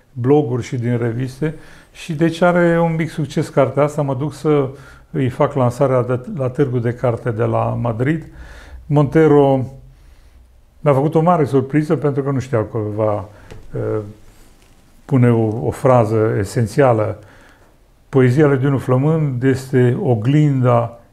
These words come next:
elegiacă a istoriei. Ce frumos a spus. Și el spune că eu ajung să stratific evenimentele astfel încât, uh, poți să ai o, o viziune a trecutului și a evoluției,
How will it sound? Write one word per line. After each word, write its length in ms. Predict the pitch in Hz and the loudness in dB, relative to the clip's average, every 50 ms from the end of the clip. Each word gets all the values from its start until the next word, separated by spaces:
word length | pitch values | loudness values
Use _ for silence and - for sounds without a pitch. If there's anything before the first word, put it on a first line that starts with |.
| _ | _
elegiacă 600 | - - 127 120 113 104 104 135 127 123 120 - 131 | -2 0 2 2 2 2 2 2 2 2 2 0 0
a 60 | 113 | 0
istoriei. 600 | 113 117 - - - 135 120 107 98 95 92 92 92 - _ _ | 0 -2 -4 -4 -4 -2 -2 -2 -2 -4 -6 -8 -10 -16 _ _
Ce 220 | _ - - 151 | _ -6 -4 -4
frumos 420 | - - 110 101 101 95 90 - - | -4 -4 -4 -6 -4 -6 -6 -6 -10
a 20 | 92 | -12
spus. 380 | 78 - - 104 85 - - - _ - - - - | -12 -10 -10 -10 -10 -10 -12 -20 _ -20 -20 -20 -20
Și 140 | - - - | -6 -2 0
el 60 | 143 | 0
spune 340 | 123 - - 160 156 147 143 | 0 -2 -2 0 0 2 0
că 280 | 139 - 139 131 127 113 - - - - - - - _ - - - - | 0 0 0 0 0 -2 -4 -8 -16 -20 -20 -20 -20 _ -20 -20 -10 -4
eu 460 | 131 123 127 131 127 123 120 120 120 | 0 2 4 4 4 4 4 4 4
ajung 380 | 120 117 113 107 113 143 143 123 | 2 2 0 0 0 0 0 0
să 140 | - - 120 | 0 0 -2
stratific 760 | - - - 131 123 117 120 - 147 127 - - 127 113 | -2 0 2 2 2 2 2 0 -2 -2 -2 -4 -4 -2
evenimentele 920 | 117 117 113 104 110 110 110 113 113 120 127 127 120 - 123 120 120 117 120 - - - - - _ _ _ | -2 -2 -2 0 -2 -2 -2 -2 -2 -2 -2 -2 -2 -2 -2 -2 -2 -4 -6 -8 -16 -20 -20 -20 _ _ _
astfel 380 | _ - 127 120 - - 123 117 | _ -6 -6 -6 -4 -2 -2 -2
încât, 440 | 117 110 101 - 123 120 120 - - | -2 -2 -2 -2 -2 -2 -2 -2 0
uh, 220 | 123 117 113 104 - - - - - _ _ | 0 2 2 0 -2 -8 -18 -20 -20 _ _
poți 220 | - 127 123 120 | -2 0 0 2
să 60 | - | 2
ai 100 | 135 127 | 2 2
o, 260 | 123 120 117 110 101 - - - - - | 4 4 2 0 -2 -4 -8 -18 -10 -4
o 100 | - 117 | -2 -2
viziune 800 | 107 101 117 110 98 110 127 135 135 127 120 123 123 120 - - - - - - - _ | 0 0 0 0 0 2 2 2 2 4 4 4 4 2 0 -2 -8 -16 -20 -20 -20 _
a 120 | - - 127 | -2 -2 0
trecutului 640 | 120 120 113 104 - - 139 127 - 127 123 127 123 | 0 0 0 -2 -2 -4 -6 -4 -2 0 0 0 0
și 160 | 123 - - | -2 0 0
a 60 | 131 | 0
evoluției, 800 | 117 113 107 117 131 131 131 127 131 - - 117 107 104 101 101 | 2 2 2 2 2 2 0 -2 -4 -4 -4 -2 -2 -2 -4 -6